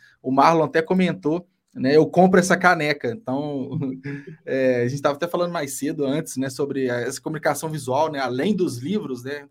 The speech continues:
Quando é da nossa arte, né? Do, dos nossos livros, enfim.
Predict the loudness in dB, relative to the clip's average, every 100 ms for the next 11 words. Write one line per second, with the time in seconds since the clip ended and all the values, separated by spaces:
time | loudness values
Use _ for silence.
0 | _ -20 -12 -10 -10 -4 2 2 0 -18
1 | -20 -20 -20 -20 _ _ _ _ -12 -6
2 | -6 -6 -12 -12 -20 -20 _ -10 -6 -4
3 | -4 -6 -6 -8 -10 -10 -10